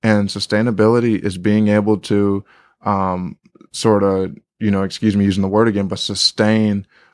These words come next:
um, a certain style of living. For example, in Africa, you don't wanna go over there and give them a bunch of food and, um,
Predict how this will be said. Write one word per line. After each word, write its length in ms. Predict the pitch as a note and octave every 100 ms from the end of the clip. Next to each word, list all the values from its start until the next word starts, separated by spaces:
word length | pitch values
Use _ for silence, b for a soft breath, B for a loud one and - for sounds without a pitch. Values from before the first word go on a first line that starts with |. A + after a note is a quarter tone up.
| _
um, 480 | G#2+ F#2+ F#2+ F#2+ F2 _ _ -
a 80 |
certain 360 | G2+ - A2+ G#2+
style 340 | G2 G#2+ G2+
of 80 | G2+
living. 320 | G2+ A2 G2+
For 180 | F#2+ G2+
example, 440 | G2 G2+ G#2 G#2 G2+
in 40 |
Africa, 560 | G2 A#2 B2 - G#2 G#2+ b b b
you 120 | A#2
don't 140 | B2+ A2
wanna 180 | A#2 G#2+
go 140 | A2
over 120 | G#2+
there 120 | G#2
and 80 | G#2
give 120 | G#2+
them 140 | G#2 G2+
a 60 |
bunch 220 | F#2 G2+ G2+
of 80 |
food 440 | - A2 G#2+ G2 F2+ b b _
and, 560 | A2 G#2 G2+ G2 F#2+ E2+ _
um, 500 | G2+ G2 F#2+ F2+ -